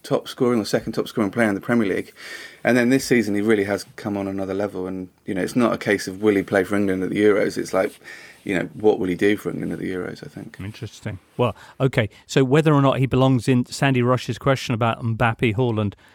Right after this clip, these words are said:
Speaker 2: and, and Phil Foden, does Haaland, by the way, belong in that conversation? Seven games now without scoring. If this was an audition for Man City across the two legs, how did he do?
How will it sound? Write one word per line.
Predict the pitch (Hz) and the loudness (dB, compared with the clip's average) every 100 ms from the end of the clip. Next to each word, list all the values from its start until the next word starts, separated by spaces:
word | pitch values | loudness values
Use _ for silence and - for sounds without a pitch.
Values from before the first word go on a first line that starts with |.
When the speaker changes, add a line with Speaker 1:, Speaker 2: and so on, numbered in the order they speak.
| _ _ | _ _
Speaker 2:
and, | - 117 104 104 - - | -4 -2 -2 -4 -10 -6
and | 117 | -4
Phil | - 104 | -2 -2
Foden, | 98 - 95 92 117 - - | -2 -4 -4 -2 -6 -6 -2
does | 180 - | 0 0
Haaland, | - 226 277 165 | 0 2 4 2
by | 107 98 | 2 0
the | 98 | 0
way, | 98 95 - | -2 -4 -4
belong | 117 107 104 | -2 0 0
in | |
that | 110 131 | -2 -4
conversation? | 131 120 135 127 139 | -8 -8 -6 -6 -6
Seven | - 202 202 202 | 0 2 2 4
games | 151 185 220 156 | 4 2 0 0
now | 120 | 0
without | 117 123 143 - | 0 0 -2 -6
scoring. | - 165 208 120 82 - _ _ _ - | -4 -2 0 -2 -4 -14 _ _ _ -6
If | 135 | -2
this | 226 262 | 2 2
was | 196 160 | 4 4
an | 160 | 4
audition | 151 120 190 - 98 120 196 _ | 2 4 2 4 2 2 -2 _
for | 120 | 0
Man | 120 127 127 | 2 2 2
City | - 165 123 104 190 - | 0 0 2 0 -2 -8
across | 135 - 120 | -8 -4 -4
the | - | -4
two | - 123 | 0 2
legs, | 131 143 - _ _ _ _ | 2 0 -10 _ _ _ _
how | - 110 | -2 0
did | 113 107 | 0 -2
he | 110 | -2
do? | 101 110 143 | 2 2 2